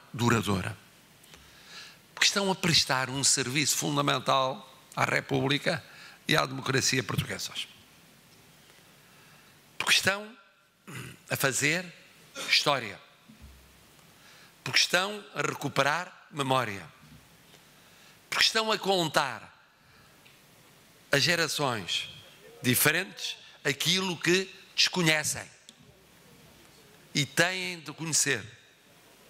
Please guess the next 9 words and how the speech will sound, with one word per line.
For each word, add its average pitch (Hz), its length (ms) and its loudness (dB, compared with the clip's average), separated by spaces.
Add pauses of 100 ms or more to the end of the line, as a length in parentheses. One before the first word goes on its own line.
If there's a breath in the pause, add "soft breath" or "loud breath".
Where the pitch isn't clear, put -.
(880 loud breath)
Porque - 200 4
estão 226 420 2
a 180 80 4
avivar 170 720 -2 (560 loud breath)
ideais 190 580 2
pelos 151 320 -10
quais 143 340 0
se - 120 -6
bateu 147 480 0